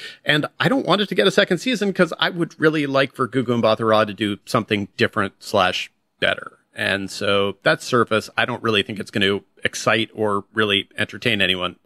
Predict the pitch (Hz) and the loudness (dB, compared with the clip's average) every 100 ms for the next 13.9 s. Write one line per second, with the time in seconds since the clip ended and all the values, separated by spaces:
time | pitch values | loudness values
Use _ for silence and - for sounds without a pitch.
0 | - 104 92 - 101 - - - - - | 0 0 2 -2 -6 -6 -10 -10 -12 -12
1 | - - - - 120 123 139 156 151 160 | -14 -20 -12 -2 2 2 2 2 4 2
2 | 160 139 139 120 131 117 - 139 - 123 | 4 4 2 2 0 0 2 2 4 2
3 | 120 120 110 107 101 104 - 113 135 147 | 2 2 4 4 0 -4 -4 2 4 4
4 | - - 165 156 143 131 - - - 127 | -2 -2 2 4 6 2 0 -10 -4 0
5 | 123 117 127 127 - 135 123 - 104 - | 2 4 2 2 2 2 2 -2 -8 -2
6 | 147 156 - 95 95 151 - - - - | 2 2 2 2 0 -2 -10 -16 -14 2
7 | 123 110 135 175 - 190 156 131 110 123 | 2 2 0 0 2 2 6 4 4 2
8 | 117 110 110 107 104 - 113 104 - 120 | 2 2 0 2 0 2 0 0 0 0
9 | 107 104 107 104 - 110 101 98 90 95 | 2 0 0 -4 0 2 2 2 -2 -2
10 | 101 - 92 90 - 147 101 - - - | -8 -6 -6 -6 0 4 2 0 -12 -18
11 | - - _ _ _ _ 139 139 143 127 | -18 -20 _ _ _ _ 0 2 2 -2
12 | - _ _ _ _ _ 180 170 170 - | -8 _ _ _ _ _ 2 6 6 6
13 | 196 196 165 165 156 196 160 160 | 6 4 2 2 2 4 4 4